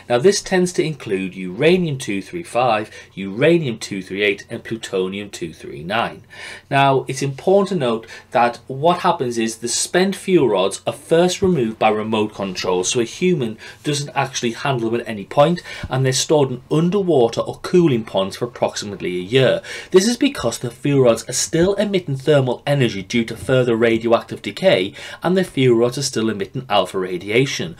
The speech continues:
So these underwater ponds firstly cool the fuel rods down, and secondly block any alpha radiation emitted by the fuel rod. Now the fuel rods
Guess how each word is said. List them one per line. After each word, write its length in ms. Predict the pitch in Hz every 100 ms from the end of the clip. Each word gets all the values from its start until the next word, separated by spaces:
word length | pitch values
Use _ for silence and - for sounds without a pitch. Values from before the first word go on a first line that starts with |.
| - -
So 160 | - 151
these 220 | 139 131
underwater 580 | 175 196 196 185 165 156
ponds 380 | 131 110 101 101
firstly 540 | - 151 160 175 208
cool 300 | - 185 160
the 100 | 147
fuel 260 | 131 123 113
rods 300 | 95 95 -
down, 340 | 85 80 131 131 - -
and 160 | 110
secondly 560 | - - 196 - 104 113
block 300 | 110 123 -
any 260 | 123 147 -
alpha 260 | 117 110 110
radiation 680 | 110 110 104 90 87 110 113
emitted 420 | 98 95 95 -
by 160 | 80
the 80 | 85
fuel 340 | - 127 127 113
rod. 300 | 113 - - - - - -
Now 140 | 135
the 80 | 117
fuel 320 | - 175 175
rods 260 | 120 107